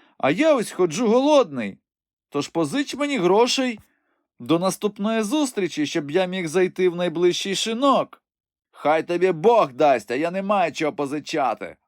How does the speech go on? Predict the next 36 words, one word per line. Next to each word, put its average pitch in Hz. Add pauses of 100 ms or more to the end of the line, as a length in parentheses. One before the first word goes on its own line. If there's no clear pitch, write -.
сердито 104
пробурчав 101
жебрак. 95 (260)
"Ти 185
не 202
старший 175
за 151
мене 131
і 131
спроможний 165
сам 202
заробити 143
собі 135
на 143
харч. 123
Отож -
іди, 190
куди 185
йшов, 165
і 143
не 151
чіпляйся 175
до 147
мене. 117 (220)
А 107
якщо 147
надумав 165
постувати, 139
аж 120
поки 156
здобудеш 147
щось 139
від 131
мене, 113
то 156
знай, 170